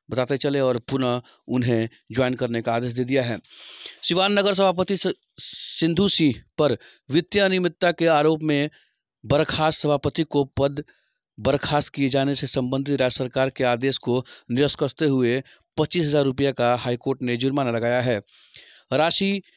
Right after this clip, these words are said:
याचिकाकर्ता को दी जाएगी, क्योंकि इस बीच उसने बड़ी मानसिकता प्रताड़ना झेली है। यह हाईकोर्ट का आदेश है। आपको बता दें कि न्यायाधीश चक्रधारी सिंह व न्यायाधीश मधुरे प्रसाद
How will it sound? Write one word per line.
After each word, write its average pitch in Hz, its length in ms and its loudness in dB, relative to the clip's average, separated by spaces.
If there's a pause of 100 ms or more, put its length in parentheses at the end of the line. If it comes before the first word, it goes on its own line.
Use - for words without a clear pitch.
(160)
याचिकाकर्ता 170 760 0
को 151 300 2
दी 123 180 -4
जाएगी, 156 300 0
क्योंकि 156 360 0
इस 135 200 -2
बीच 147 260 -4
उसने 131 380 -2 (320)
बड़ी 147 320 2
मानसिकता 147 560 0
प्रताड़ना 131 540 0
झेली 127 320 -2
है। 139 240 2 (460)
यह 143 260 2 (1200)
हाईकोर्ट 151 500 0
का 165 140 2
आदेश 113 300 2
है। 98 100 -6 (540)
आपको 165 160 0
बता 185 100 6
दें 196 120 2
कि 202 160 -2
न्यायाधीश 170 600 2
चक्रधारी 160 500 0
सिंह 170 280 0 (360)
व 147 140 4
न्यायाधीश 156 580 2
मधुरे 151 540 2 (540)
प्रसाद 143 480 2